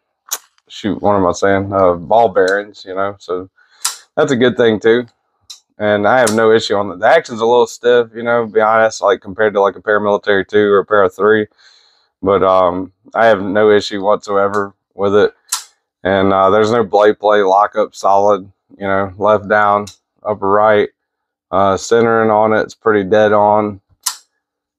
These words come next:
The deployment method is great. It feels good whenever you're,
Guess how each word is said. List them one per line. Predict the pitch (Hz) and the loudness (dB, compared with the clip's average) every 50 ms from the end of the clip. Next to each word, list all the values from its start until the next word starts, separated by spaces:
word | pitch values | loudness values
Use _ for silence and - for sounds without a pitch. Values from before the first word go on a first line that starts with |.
| _ _ - | _ _ -4
The | 87 98 101 98 | 0 0 2 2
deployment | 90 87 98 - - 98 110 123 120 110 113 110 - - | 2 0 -2 -4 -4 0 0 2 2 2 0 -2 -2 -4
method | 107 110 113 110 - 113 113 107 | -2 -2 -2 0 0 0 2 2
is | 110 107 98 92 | 2 0 -2 -2
great. | 95 110 110 110 107 107 104 | 0 0 2 4 4 2 2
It | - - - | 0 0 0
feels | - 117 110 101 92 | 2 2 2 2 0
good | 95 110 107 110 107 101 92 101 98 _ _ _ | 0 2 2 4 2 2 -2 -6 -18 _ _ _
whenever | - 98 98 104 104 104 95 104 | -12 -8 -2 -2 0 0 0 -2
you're, | 101 98 98 95 90 87 | -2 0 0 -2 -2 -6